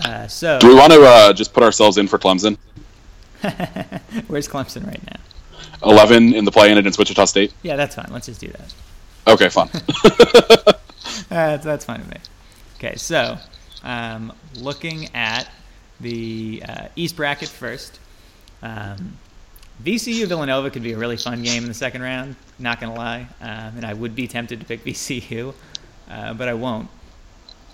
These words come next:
Speaker 1: Uh, I'm going to West Virginia in the top half. Um, West Virginia's a four seed. I got West Virginia over Villanova in the Sweet sixteen.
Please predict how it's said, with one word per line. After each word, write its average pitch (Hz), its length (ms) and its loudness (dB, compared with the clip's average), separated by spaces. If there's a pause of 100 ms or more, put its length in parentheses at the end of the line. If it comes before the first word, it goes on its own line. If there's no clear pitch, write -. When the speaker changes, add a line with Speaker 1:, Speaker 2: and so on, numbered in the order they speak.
(460)
Speaker 1:
Uh, 117 720 -12 (2000)
I'm 127 160 -14
going 208 260 -8
to 226 80 -10
West 170 220 -8
Virginia 147 380 -10
in 117 80 -10
the 113 60 -12
top 117 300 -10
half. - 360 -18 (540)
Um, 110 560 -16
West 113 160 -16
Virginia's 120 300 -14
a 107 40 -20
four 143 240 -12
seed. 127 420 -14 (380)
I 117 40 -20
got 110 100 -14
West 123 140 -14
Virginia 113 360 -12
over 113 240 -14
Villanova 110 500 -12
in 110 100 -14
the 107 60 -14
Sweet - 220 -8
sixteen. 123 640 -12